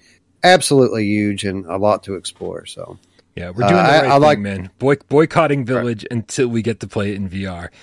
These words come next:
Speaker 2: 'Cause I, I will tell you, uh, right now, I don't, I haven't been keeping a great eye on the chat tonight, Nick. Um, <laughs> but I have been keeping an eye on it, and I haven't seen anybody say tonight that they weren't scared of Resident Evil seven in V R. But anytime I have seen that comment,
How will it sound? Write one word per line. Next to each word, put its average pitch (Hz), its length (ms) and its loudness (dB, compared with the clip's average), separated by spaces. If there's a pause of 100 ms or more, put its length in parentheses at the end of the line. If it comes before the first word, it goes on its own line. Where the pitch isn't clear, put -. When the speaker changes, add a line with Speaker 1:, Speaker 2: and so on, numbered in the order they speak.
(120)
Speaker 2:
'Cause 104 160 -4
I, 127 280 -2
I 135 100 0
will 135 140 0
tell 165 180 2
you, 160 180 0
uh, 95 160 -8
right 139 220 2
now, 107 240 -2
I 113 220 -6
don't, 131 100 -2
I 120 140 -2
haven't 135 220 0
been 131 100 -4
keeping 127 200 -6
a 110 60 0
great 117 300 2
eye 101 160 0
on 90 80 -6
the 87 80 -8
chat 87 240 -6
tonight, 90 260 -8
Nick. 90 300 -10 (420)
Um, 104 400 0 (240)
<laughs> 143 200 0
but 117 360 2 (160)
I 104 80 -2
have 139 140 0
been 127 100 -10
keeping 139 260 -2
an 123 60 6
eye 120 160 4
on 107 160 0
it, 107 60 -4
and 107 80 -4
I 135 60 0
haven't 233 180 -2
seen 226 180 -2
anybody 175 340 2
say 143 200 0
tonight 127 320 -2
that 107 140 -4
they 113 120 2
weren't 117 240 -4
scared 127 300 0
of 95 80 -6
Resident 98 260 -4
Evil 90 120 -10
seven 92 260 -8
in 92 100 -6
V 95 140 -8
R. 95 260 -8 (320)
But 113 140 -4
anytime 156 560 -2 (160)
I 117 80 -10
have 156 340 -8
seen 139 180 -6
that 98 160 -8
comment, 95 400 -8